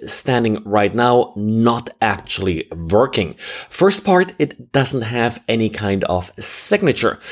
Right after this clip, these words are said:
So it's not even signed with a simple Apple developer signature, which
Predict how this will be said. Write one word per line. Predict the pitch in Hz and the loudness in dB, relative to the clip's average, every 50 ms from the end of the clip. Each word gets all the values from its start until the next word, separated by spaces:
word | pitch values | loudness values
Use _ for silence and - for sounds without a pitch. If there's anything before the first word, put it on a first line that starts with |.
| - - - - | -16 -16 -12 -6
So | - - - 127 113 107 107 104 104 104 - - - | -4 0 2 4 4 6 6 6 6 4 2 2 0
it's | 101 101 95 - - | -2 -2 0 -2 -2
not | 131 139 165 156 | 0 0 -2 -2
even | - 147 143 135 | -2 -2 -2 0
signed | 131 - 135 127 135 135 123 | 0 0 2 2 2 2 2
with | 123 120 107 | 2 2 2
a | 107 101 98 | 2 2 2
simple | - - - 127 123 123 - - 110 107 107 - - | 2 2 2 0 0 -2 0 2 4 4 4 4 2
Apple | 98 101 101 - - - 92 | -2 -6 -6 -4 -2 -2 -2
developer | 87 95 85 120 127 139 139 - 139 131 | -2 0 0 2 2 2 2 2 2 2
signature, | 123 - 135 - 131 120 110 - - 131 120 117 113 120 113 - - - | 2 0 -2 -2 -2 -6 -6 -4 -2 0 2 4 4 4 2 2 0 -4
which | 92 98 104 107 107 101 92 - - | -4 0 4 4 4 4 4 2 -4